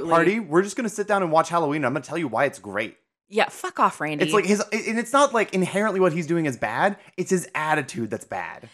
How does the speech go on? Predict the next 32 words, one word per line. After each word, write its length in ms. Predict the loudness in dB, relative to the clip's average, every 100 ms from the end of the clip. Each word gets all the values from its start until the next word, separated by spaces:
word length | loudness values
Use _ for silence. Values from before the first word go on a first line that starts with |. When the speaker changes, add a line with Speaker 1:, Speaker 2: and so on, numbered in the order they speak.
| -12
Speaker 1:
Yeah, 240 | 0 2 2
and 140 | 2 2
the 40 |
fact 220 | 2 2
that 120 | 0
he 120 | 0 0
also 300 | 2 0 -4
feels 280 | 0 0
like 120 | 0 -2
such 220 | -2 -2
a 60 |
weird 240 | -2 -2 -2
entitlement 540 | -4 -4 -4 -4 -6 -8
to 60 |
Sydney 460 | -8 -8 -6 -6 -4
and 140 | -4
is, 160 | -4 -4
like, 180 | -4 -4
so 200 | -4 -4
butthurt 320 | -2 -4 -4
about 260 | 0 2 2
it. 220 | 0 0
Speaker 2:
Yeah. 220 | -2 -2 0
Speaker 1:
Grow 200 | 4 4
up. 220 | 2 -4 -6
Like, 240 | -4 -2
I, 160 | -2 -4 -2
oh, 80 | 6
I 120 | 6 6
hate 440 | 0 2 2 4
Randy 260 | 0 -2 -2
Meeks. 300 | -8 -10